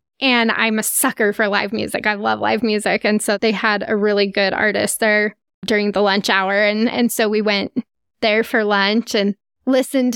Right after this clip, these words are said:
to the music and just had a great time. And there's, like, chickens walking around everywhere, which is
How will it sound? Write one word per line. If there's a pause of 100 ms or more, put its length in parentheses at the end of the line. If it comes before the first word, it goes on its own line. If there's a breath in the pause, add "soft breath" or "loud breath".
to
the
music
and
just
had
a
great
time.
And
there's,
like,
chickens
walking
around
everywhere,
which
is